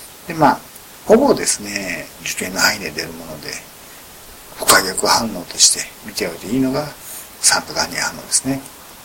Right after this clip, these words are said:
酸化還元反応は、還元剤から酸化剤に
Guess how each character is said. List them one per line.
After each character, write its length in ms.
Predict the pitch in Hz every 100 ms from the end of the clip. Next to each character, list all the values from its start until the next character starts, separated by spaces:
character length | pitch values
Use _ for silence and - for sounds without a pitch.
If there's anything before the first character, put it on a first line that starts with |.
| - - - - -
酸 200 | - -
化 60 | -
還 160 | 107
元 80 | 110
反 320 | - 101 87
応 60 | 101
は、 160 | 113 - - - -
還 180 | - 110
元 180 | 104 101
剤 220 | 98 90
か 140 | 87 82
ら 80 | - - - - -
酸 240 | - 101
化 140 | 92
剤 120 | 92
に 60 | 82